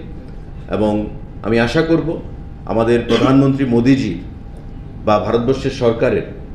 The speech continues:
যে উদ্দেশ্য, যে কার্বন মনোক্সাইডের যে গ্যাস যেগুলো বের হয় আমাদের পুরনো গাড়িগুলো থেকে এবং মানুষের স্বাস্থ্য রক্ষার ক্ষেত্রে যেগুলো খুব ক্ষতিকারক, সেই জিনিসগুলো কথা মাথায় রেখে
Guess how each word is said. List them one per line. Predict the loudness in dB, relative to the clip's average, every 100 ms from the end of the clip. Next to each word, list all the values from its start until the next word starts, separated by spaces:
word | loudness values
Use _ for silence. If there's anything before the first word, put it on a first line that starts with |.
| -10 2
যে | 2
উদ্দেশ্য, | 4 2 2 -2 -6 -8 -12 -12 -14 -14 -12 0
যে | 4 6 4 -2 -12 -14 -2
কার্বন | 2 4 4 4 4 0 -2 -10 -12 -12 -12 -6
মনোক্সাইডের | 2 4 2 2 2 4 2
যে | 2
গ্যাস | 0 4 4 4 0
যেগুলো | -2 0 0
বের | 4 4 4
হয় | 2 -2 -4
আমাদের | -4 0 0 -2 -8 -12 -4
পুরনো | 4 6 6
গাড়িগুলো | 6 4 2 2
থেকে | 0 -2 -4 -8 -10 -12 -12 -12 -12 -8 0
এবং | 4 4
মানুষের | 4 2 2 0
স্বাস্থ্য | 0 -2 0 2
রক্ষার | 4 4 0 0
ক্ষেত্রে | -2 -2 -4
যেগুলো | -2 -2 0 -2 -4
খুব | -8 -8 -6
ক্ষতিকারক, | -6 -4 0 0 0 -4 -12 -14 -14 -14 0
সেই | 2
জিনিসগুলো | 2 0 0 0 0 0 -2 -8 -12 -14 -14 -6
কথা | -2 0 2
মাথায় | 2 2 2 4
রেখে | 2 0 -8